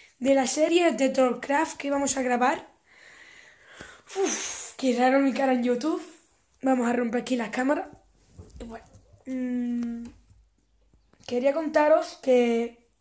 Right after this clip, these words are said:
estoy aquí un poco despeinado porque me acabo de levantar de la fiesta, vamos, y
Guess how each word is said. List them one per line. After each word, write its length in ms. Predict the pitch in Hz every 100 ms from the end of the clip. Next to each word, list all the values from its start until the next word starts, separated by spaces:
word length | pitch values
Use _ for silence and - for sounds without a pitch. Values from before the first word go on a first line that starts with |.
| _
estoy 240 | - -
aquí 180 | 269 262
un 120 | 262
poco 240 | 240 240 247
despeinado 720 | 240 240 226 226 247 240 233 - _ _ _ - - - - - - - -
porque 240 | - 254 269
me 120 | 240
acabo 260 | 240 254 240
de 140 | 240
levantar 480 | 233 233 226 226 220
de 80 | 214
la 80 |
fiesta, 500 | 185 - 226 226 226
vamos, 280 | 269 247 262 -
y 580 | 247 240 226 226 233